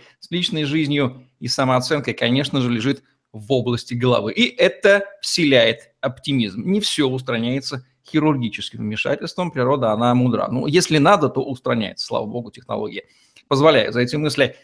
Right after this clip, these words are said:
спасибо Инессе Караханян в программе «В Голливуд с улыбкой». Лайк, комментарий, подписывайтесь на наш YouTube-канал, чтобы не пропустить новые интересные видео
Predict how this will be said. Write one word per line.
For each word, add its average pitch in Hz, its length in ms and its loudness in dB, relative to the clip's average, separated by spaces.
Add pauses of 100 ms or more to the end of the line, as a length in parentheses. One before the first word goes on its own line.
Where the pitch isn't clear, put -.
(120)
спасибо 151 560 2
Инессе 131 260 0
Караханян 147 460 4
в - 40 -6
программе 156 680 4 (280)
«В 120 80 -12
Голливуд 143 600 4 (140)
с - 180 -14
улыбкой». 180 720 2
Лайк, 127 300 -2
комментарий, 135 420 0
подписывайтесь 127 560 -6
на 123 80 -2
наш 117 120 -6
YouTube-канал, 120 480 0
чтобы 131 160 -6
не 117 40 0
пропустить 123 380 -10
новые 117 200 -2
интересные 113 380 -6
видео 127 280 -2